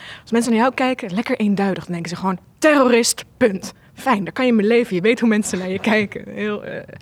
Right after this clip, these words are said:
grap-, maar goed, zo ziet hij er dus inderdaad uit. Hele knappe, knappe gast, maar wel met een lekker, lekker volle Iraanse baard. Als hij op dit toneel staat, dit, dit is, dit, dit frustreert mij, Lex, dat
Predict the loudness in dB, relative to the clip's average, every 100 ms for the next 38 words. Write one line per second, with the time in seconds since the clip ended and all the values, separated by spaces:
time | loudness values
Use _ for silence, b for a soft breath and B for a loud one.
0 | B B -6 -6 B -2 2 2 2 2
1 | 4 4 4 4 2 0 0 0 -2 -2
2 | -6 -4 -2 -2 -2 -4 -2 -4 -2 0
3 | 0 0 -2 -2 -2 -4 -4 -2 -2 -4
4 | -6 -10 -10 -6 -4 -4 -6 -4 -4 -4
5 | 2 2 4 2 0 -4 -6 -2 0 -2
6 | -12 -20 B B B B B B B B
7 | B -2 0 -2 -2 -6 -2 0 0 0
8 | -2 -2 -4 -4 -4 0 2 2 0 -4
9 | -4 -4 -6 -2 0 0 -4 -6 -8 -8
10 | -2 -4 -4